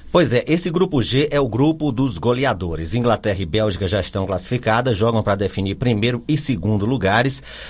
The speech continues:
Os goleadores são ou da Inglaterra ou da Bélgica. O Kane com cinco gols, o Lukaku com quatro.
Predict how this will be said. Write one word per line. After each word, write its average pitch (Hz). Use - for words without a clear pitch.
Os 123
goleadores 113
são 160
ou 165
da 117
Inglaterra 95
ou 131
da 117
Bélgica. 104
O 113
Kane 107
com -
cinco 120
gols, 101
o -
Lukaku 98
com 110
quatro. 117